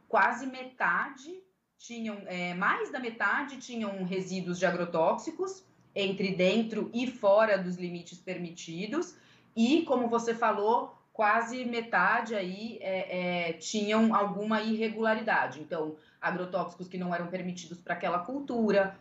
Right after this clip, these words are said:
ou agrotóxicos acima do limite permitido pra aquela, pra aquele, pra aquela substância, né? Então, esse é o cenário que a gente tem. Não é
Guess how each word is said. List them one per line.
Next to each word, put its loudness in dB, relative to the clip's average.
ou 4
agrotóxicos 0
acima -2
do -4
limite -4
permitido 0
pra 4
aquela, 4
pra 0
aquele, -6
pra -2
aquela 2
substância, 2
né? -2
Então, 2
esse 6
é 2
o -2
cenário 2
que -8
a -6
gente -10
tem. -2
Não 2
é 0